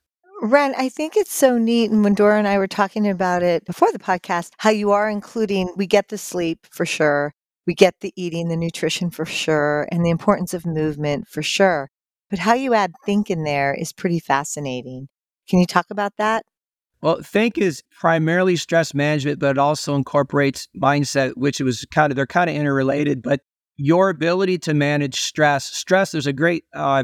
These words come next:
Speaker 2: blank on his name, Richard Seyles, S E Y L E S, Stress of Life is a book from the fifties, but did these fascinating experiments. Um, apologize if you, you're not in animal <laughs> experiments and things, but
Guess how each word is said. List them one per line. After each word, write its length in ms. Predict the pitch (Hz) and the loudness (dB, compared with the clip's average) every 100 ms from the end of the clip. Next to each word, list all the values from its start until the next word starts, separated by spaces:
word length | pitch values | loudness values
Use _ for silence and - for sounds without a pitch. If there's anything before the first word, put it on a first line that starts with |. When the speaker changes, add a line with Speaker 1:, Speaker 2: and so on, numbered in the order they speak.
| 117 | -2
Speaker 2:
blank 260 | 143 143 139 | -2 -2 0
on 80 | 135 | -2
his 200 | 135 113 | 0 0
name, 320 | 131 131 131 | 0 0 -2
Richard 400 | 120 151 - 147 | 0 -2 0 -4
Seyles, 560 | - - 131 131 131 117 | -4 0 2 2 0 -2
S 220 | 127 - | -4 0
E 80 | 135 | 0
Y 260 | 123 127 127 | 2 2 2
L 160 | 127 | 2
E 140 | 127 127 | 2 0
S, 280 | 127 - - _ - | -2 -6 -12 _ -10
Stress 380 | - 175 151 | 2 4 2
of 80 | 143 | 0
Life 300 | 127 139 131 | -2 -2 -2
is 140 | 123 120 | -4 -4
a 40 | |
book 280 | 113 131 - | 0 0 0
from 140 | - | -2
the 100 | 123 | -2
fifties, 480 | - 139 - 135 113 | 0 -2 0 0 0
but 200 | 120 135 _ _ _ _ | -2 -4 _ _ _ _
did 100 | 170 | 0
these 180 | 160 - | 0 0
fascinating 560 | - 170 165 165 156 143 | 2 2 2 -2 -2 -2
experiments. 760 | - - 143 139 135 127 - _ - | -4 -2 0 2 0 -2 -8 _ -2
Um, 240 | 135 131 | 0 0
apologize 580 | 127 160 151 131 143 127 | 2 0 2 2 0 0
if 120 | 127 | -2
you, 180 | 131 135 | 0 -2
you're 180 | - 135 | 0 0
not 220 | 135 135 | 2 0
in 180 | 131 131 - | 0 -4 -2
animal 300 | 135 135 131 | -2 -2 -2
<laughs> 0 | |
experiments 520 | - - 151 147 143 | -2 0 0 0 -4
and 100 | 143 | -4
things, 220 | 147 135 | -4 0
but 180 | 160 | 0